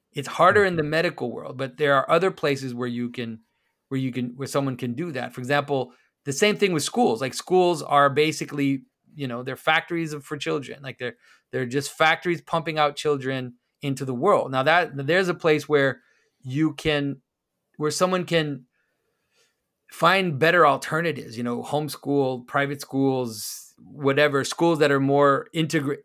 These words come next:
Speaker 1: integrative and, and integrate, uh, storytelling and culture and ritual and practice into, into a, a child's life rather than just have them go through the system.
Speaker 2: Yeah.
Speaker 1: Um, but medical stuff is, is harder because it's so,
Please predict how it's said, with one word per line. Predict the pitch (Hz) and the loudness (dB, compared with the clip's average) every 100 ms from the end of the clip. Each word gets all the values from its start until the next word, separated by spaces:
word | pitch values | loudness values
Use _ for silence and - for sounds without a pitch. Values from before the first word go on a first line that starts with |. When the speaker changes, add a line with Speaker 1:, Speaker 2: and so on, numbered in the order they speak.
| - | -4
Speaker 1:
integrative | 170 170 147 151 147 139 127 | -2 -2 2 4 4 4 2
and, | 123 113 - | -2 -6 -10
and | 139 139 | -12 -8
integrate, | 165 165 139 143 135 123 _ - | -6 -4 -2 0 0 -6 _ -14
uh, | 127 123 - | -12 -12 -12
storytelling | - 160 156 151 160 151 147 143 | -4 2 2 2 0 0 -2 -4
and | 131 | -4
culture | - 165 135 156 147 | 0 0 0 0 0
and | 131 131 | 0 -4
ritual | 156 - 151 139 | -8 -6 -4 -4
and | 127 | -6
practice | 123 156 147 151 139 | 0 0 0 -6 -8
into, | 143 135 143 135 127 - - _ | -8 -8 -4 -4 -4 -12 -20 _
into | 151 139 147 135 | -8 -4 -2 0
a, | 120 113 - | 0 -2 -8
a | |
child's | 135 131 131 110 | -4 0 0 0
life | 131 165 143 139 | 2 2 2 -2
rather | 135 135 | -2 -2
than | 123 123 | -4 -6
just | 120 135 | -6 -4
have | - 127 120 | 0 0 0
them | 120 117 117 _ _ - | -6 -8 -14 _ _ -6
go | 135 | -4
through | 127 - 127 | -4 -6 -8
the | 113 | -8
system. | - 180 - - _ _ _ _ _ - | -8 -8 -8 -14 _ _ _ _ _ -12
Speaker 2:
Yeah. | 104 85 | -10 -10
Speaker 1:
Um, | 120 110 | -10 -8
but | 107 120 | -8 -8
medical | 110 147 202 180 | -2 -2 0 -2
stuff | 127 139 117 | -6 -6 -6
is, | 110 113 - | -10 -14 -14
is | 120 | -16
harder | - - 143 - 110 | -6 -4 -4 -6 -18
because | 113 117 110 | -16 -14 -12
it's | 113 - | -12 -12
so, | - 123 120 113 | -6 -6 -6 -10